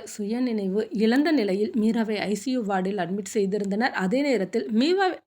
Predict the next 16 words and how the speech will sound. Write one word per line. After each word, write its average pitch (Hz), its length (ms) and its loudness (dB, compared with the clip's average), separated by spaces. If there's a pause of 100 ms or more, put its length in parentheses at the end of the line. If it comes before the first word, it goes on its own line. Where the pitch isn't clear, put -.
(100)
மீராவின் 359 540 0
தாயார் 254 540 2
இங்கே 220 320 2 (120)
ஃபாதருக்கு 214 680 -8
ஃபோனில் 262 420 -6
அழைத்து 202 380 -4 (880)
பேசிக்கொண்டிருந்தார். 214 840 2 (360)
"ஃபாதர், 262 340 0
பன்னெண்டு 277 360 2
மணிக்குள்ள 311 340 2
வீட்டுக்கு 254 340 -2
வந்துடுவேன்னு 254 480 2
சொல்லியிருந்தா 226 480 2
ஃபாதர். 220 400 -2
காலையில 247 520 -2
கிளம்பினா. 214 560 0